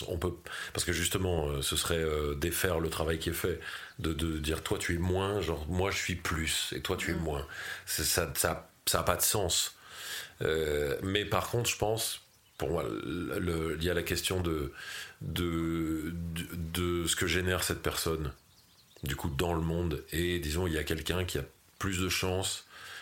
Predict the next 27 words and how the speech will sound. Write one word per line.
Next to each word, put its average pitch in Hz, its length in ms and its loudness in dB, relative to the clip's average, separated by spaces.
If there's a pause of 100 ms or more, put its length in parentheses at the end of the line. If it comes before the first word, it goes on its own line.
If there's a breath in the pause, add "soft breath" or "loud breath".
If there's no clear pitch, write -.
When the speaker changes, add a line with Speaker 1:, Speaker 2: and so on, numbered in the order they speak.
(140 loud breath)
Speaker 1:
de 71 80 2
faire 73 220 0
plus 92 260 -2
de 95 80 0
bien 90 380 0 (540 loud breath)
que - 120 2
l'autre 78 680 0 (720)
qui 90 360 0
aura 80 220 2
pas 92 140 2
rencontré 82 480 0
ça. 71 360 0
Et 87 100 -2
je - 80 2
trouve 92 140 -2
que 87 100 -2
c'est 82 120 0
malheureux, 85 540 2
mais 80 80 0
pour 82 180 0
moi, 90 420 0
c'est, 92 540 0 (540 loud breath)
euh, 73 280 2
comme 76 200 0
ça. 67 260 -2 (600 loud breath)
Et, 78 360 2
euh, 58 800 0